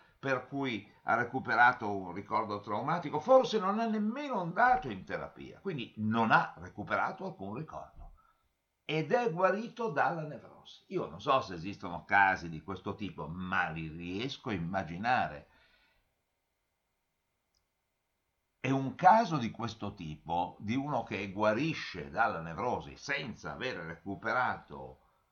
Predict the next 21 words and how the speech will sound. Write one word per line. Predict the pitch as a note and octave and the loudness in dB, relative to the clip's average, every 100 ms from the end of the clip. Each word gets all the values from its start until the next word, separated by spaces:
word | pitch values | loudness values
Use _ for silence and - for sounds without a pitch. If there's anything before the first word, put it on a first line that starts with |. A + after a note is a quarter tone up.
| _ _ | _ _
alcun | - D#2+ D#2 D3+ B2 | -10 -8 -2 0 0
ricordo | G#2 B2 B2+ A2 A2 | 2 6 8 6 0
traumatico, | D#3+ F3 E3+ F#2+ C#3 B2 - F2+ | 2 2 4 0 -2 -6 -12 -14
sembra | - E2+ D#2+ B1+ D2 | -8 -6 -6 -10 -12
essere | B2+ - D3+ | -12 -8 -6
un | F2+ C#2+ _ | -6 -10 _
perfetto | - A2 F2 - A#2+ C3 - _ E2 D#2+ - _ _ | -2 -2 -4 0 0 0 -4 _ -8 -8 -12 _ _
falsificatore | G#2+ G#2 - G#2+ G2+ G#2+ A2 G#2+ | 2 2 -2 -8 -8 -8 -4 -4
potenziale, | - G#2+ A2 C3 C#3 F#2+ F2+ B2 C3 A#2+ | -2 -4 -4 -8 -8 -2 4 4 4 0
cioè | G#2+ | 0
un | G2+ | 0
perfetto | G2+ G#2 - A#2 - G2 | 0 -4 -2 -4 -4 -4
controesempio | G2+ G2+ - C3 F#2+ E2 E2+ - G2+ G2 - - _ _ | -2 -4 -4 -6 -6 -6 -8 -4 -4 -4 -8 -20 _ _
per | A2 G#2 | -2 -2
l'ipotesi | B2+ C#3 D#2+ D#2+ D#2+ D#2 E2 D#2+ | -4 -6 -6 -6 -6 -8 -8 -10
freudiana | - F#2+ D#2+ D2+ D2+ D#2 D2 D#2 - | -6 -6 -6 -4 -4 -4 -6 -8 -10
H | G2 - | -12 -10
cinque | - C2+ C#2+ C#2 - D2+ C#2+ C#2 | -14 -14 -12 -14 -12 -10 -10 -14
circa | D2+ C#2+ - - D2+ D#2 - _ _ _ _ _ _ _ - | -16 -16 -16 -8 -6 -6 -14 _ _ _ _ _ _ _ -14
l'efficacia | D#2+ C#2+ - G2 E2 - - - D2 | -14 -14 -14 -16 -14 -18 -14 -12 -10
della, | - C#2+ A#1 C#2+ D2+ | -10 -14 -14 -14 -14